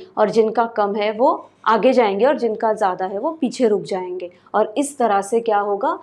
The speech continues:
कि जेल इलेक्ट्रोफोरेसिस हेल्प करेगा वो जो डीएनए है उनके सीक्वेंसिंग के लिए। और आगे जाके फिर वो जो सीक्वेंस हमें दिखे हैं यहाँ पे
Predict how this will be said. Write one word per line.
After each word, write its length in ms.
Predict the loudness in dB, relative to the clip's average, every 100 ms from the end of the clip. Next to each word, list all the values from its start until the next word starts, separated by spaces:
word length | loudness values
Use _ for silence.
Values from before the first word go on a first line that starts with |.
| _ _
कि 100 | -4
जेल 260 | 4 4 6
इलेक्ट्रोफोरेसिस 1000 | 4 4 2 -6 -2 -2 -2 -2 -4 -4 -12 0
हेल्प 240 | 0 2 0
करेगा 460 | 2 2 0 -2 -6 _ _ -2
वो 280 | 4 6 8
जो 180 | 6 4
डीएनए 420 | 4 2 2 0
है 160 | 0
उनके 360 | 0 0 0 0
सीक्वेंसिंग 720 | 2 0 2 2 0 -2 -4
के 140 | -2 0
लिए। 340 | 0 -2 -6 -14 -20 _ _
और 220 | 0 2 2
आगे 320 | 2 4 4
जाके 380 | 4 0 -2 -4 -4 _ _ -2
फिर 360 | 4 4 4 -4 -20 _
वो 220 | 6 6
जो 140 | 8 4
सीक्वेंस 600 | 2 -4 2 4 4 2
हमें 240 | 0 0 0
दिखे 280 | -2 0 -2
हैं 200 | 2 2
यहाँ 320 | 2 0 -2
पे 120 | -2